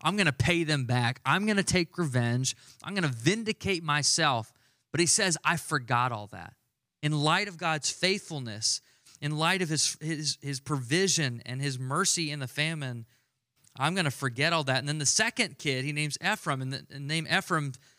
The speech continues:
to Joseph, he declares, means, "It is because God has made me fruitful in the land of my suffering." And Joseph is saying, "I am actually fruitful. I'm actually growing. There's abundance even in the famine." Real faith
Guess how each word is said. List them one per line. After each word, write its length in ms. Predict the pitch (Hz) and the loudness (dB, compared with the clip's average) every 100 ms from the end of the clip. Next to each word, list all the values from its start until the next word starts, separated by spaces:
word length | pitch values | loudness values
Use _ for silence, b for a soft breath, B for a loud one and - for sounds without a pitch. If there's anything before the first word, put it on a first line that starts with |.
| b b | b b
to 100 | 131 | 0
Joseph, 400 | 139 202 - 147 | 2 2 0 -2
he 80 | |
declares, 500 | 135 - 180 196 151 | -4 -4 -2 0 0
means, 300 | 143 139 131 - | -2 -4 -4 -6
"It 140 | 165 | -6
is 80 | 156 | -6
because 400 | 147 - 143 113 | -10 -10 -8 -4
God 340 | 147 151 185 | 0 2 0
has 220 | 175 135 | -2 -6
made 180 | 143 143 | -6 -6
me 160 | 131 120 | -6 -8
fruitful 960 | - - - 233 294 196 - 120 90 _ _ _ _ _ _ | -10 -10 -4 -2 -2 -6 -10 -10 -10 _ _ _ _ _ _
in 280 | 214 247 262 | -4 -2 -2
the 100 | 240 | -4
land 340 | 190 185 175 | -2 -2 -2
of 60 | 156 | -6
my 160 | 139 131 | -4 -2
suffering." 640 | - 185 175 127 104 107 _ _ _ _ _ _ | -2 -2 -4 -10 -16 -20 _ _ _ _ _ _
And 100 | 147 | -12
Joseph 380 | 147 233 269 208 | -2 0 0 -2
is 100 | 165 | 0
saying, 340 | - 208 202 - - | 0 0 -2 -6 -10
"I 220 | 202 262 | -6 -4
am 140 | 233 165 | -2 2
actually 420 | 180 175 - 151 | 2 2 -2 -4
fruitful. 720 | - - 170 254 240 160 120 151 | -6 -2 2 2 2 0 0 2
I'm 200 | 208 240 | 0 0
actually 460 | 226 - 185 147 B B B 135 | -4 -6 -6 -8 B B B -16
growing. 600 | 127 135 208 226 180 123 | -12 -4 -2 0 -2 -2
There's 180 | 165 196 | -4 -2
abundance 920 | 170 120 196 226 247 202 127 - - B B B B | -2 -2 2 2 2 0 0 0 -2 B B B B
even 420 | 214 262 240 233 | 2 2 2 2
in 220 | 190 190 | 2 2
the 100 | 175 | 2
famine." 560 | - 151 180 160 123 127 | 0 0 2 0 -2 0
Real 240 | 208 220 | 2 0
faith 560 | 147 185 185 131 - | 0 0 2 0 -4